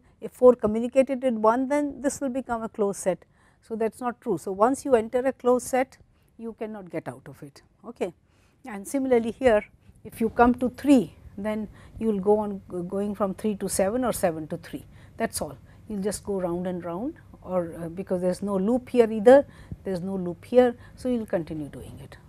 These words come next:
right. And from here if you come to, uh, two and then you go to six, then you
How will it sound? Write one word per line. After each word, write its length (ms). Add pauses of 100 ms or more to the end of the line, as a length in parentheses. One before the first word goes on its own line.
right. 180 (460)
And 220
from 300
here 320 (300)
if 200
you 240 (100)
come 240
to, 340
uh, 260 (360)
two 240
and 160
then 160
you 100
go 180
to 140
six, 360 (260)
then 180
you 180